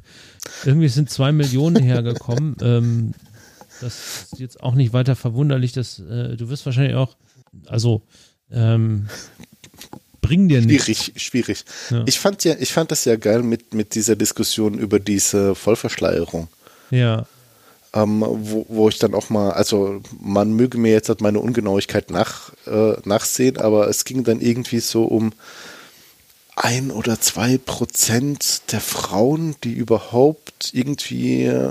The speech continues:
Speaker 2: eine Vollverschleierung tragen, die hier ankommen. Ja, wo ich mir
Speaker 1: Ich
Speaker 2: dann
Speaker 1: glaube,
Speaker 2: auch
Speaker 1: es
Speaker 2: dachte,
Speaker 1: waren
Speaker 2: so
Speaker 1: nicht mal ein oder zwei Prozent.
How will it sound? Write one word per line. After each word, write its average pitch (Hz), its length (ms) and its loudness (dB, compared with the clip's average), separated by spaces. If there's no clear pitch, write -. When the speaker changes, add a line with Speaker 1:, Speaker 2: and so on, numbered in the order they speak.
Speaker 2:
eine 123 220 2
Vollverschleierung 117 1080 0
tragen, 131 560 0
die 143 140 -4
hier 131 380 2
ankommen. 147 580 -2
Ja, 127 240 2
wo 120 80 2
ich - 120 -2
mir 127 60 0
Speaker 1:
Ich 113 60 -6
Speaker 2:
dann 113 80 2
Speaker 1:
glaube, 104 100 2
Speaker 2:
auch 107 100 4
Speaker 1:
es 104 40 2
Speaker 2:
dachte, - 260 2
Speaker 1:
waren 110 120 4
Speaker 2:
so 110 100 2
Speaker 1:
nicht 120 120 0
mal 107 160 4
ein 107 240 0
oder 104 200 2
zwei 101 200 -6
Prozent. 110 480 -4